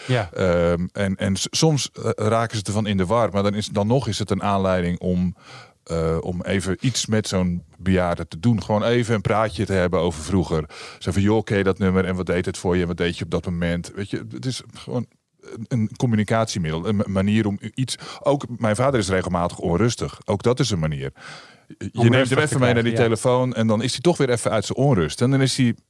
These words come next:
Speaker 2: weet je, het helpt gewoon.
Speaker 1: En hoe heeft iemand dit ooit bedacht? Want iemand heeft een Raspberry Pi gezien, zijn oude telefoon, en die dacht, "Hey,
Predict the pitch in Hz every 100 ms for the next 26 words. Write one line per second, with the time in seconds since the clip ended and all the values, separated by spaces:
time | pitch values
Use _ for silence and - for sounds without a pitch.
0 | _ 143 143 151 117 135 170 - 156 69
1 | - - 135 175 156 175 170 151 151 165
2 | 131 127 170 123 - 110 143 120 117 107
3 | 113 107 110 113 101 123 131 110 120 110
4 | 120 120 113 113 107 143 139 117 120 -
5 | _ - 151 160 85